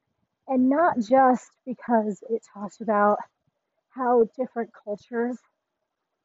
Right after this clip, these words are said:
deal with postpartum, the postpartum time, but also because it made everything click into place for me. How I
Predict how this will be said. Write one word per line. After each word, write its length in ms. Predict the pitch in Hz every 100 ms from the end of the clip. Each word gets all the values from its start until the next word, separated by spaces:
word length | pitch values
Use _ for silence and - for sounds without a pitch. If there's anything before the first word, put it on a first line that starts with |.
| _ _
deal 320 | 208 202 214
with 220 | 202 208 - -
postpartum, 720 | 220 - 220 262 294 294 - -
the 100 | 214
postpartum 640 | 226 220 _ 214 208 208
time, 400 | 208 214 247 294 - _ _ _ _ _ _ _ _ _
but 440 | 269 269 262 247 - - - _ _ _ _ _ _ _ -
also 560 | 262 285 - 349 339
because 720 | 269 247 - 240 233 220 214 - _ _ _ _ _ _ _ _ _
it 320 | 269 254 247 - _ _ _
made 260 | 294 349 339
everything 480 | 294 320 294 311 254
click 260 | - 233
into 160 | 247 214
place 360 | - 208 208
for 160 | - 180
me. 240 | 156 - _ _
How 380 | 247 233 226 233 -
I 460 | 220 220 220 226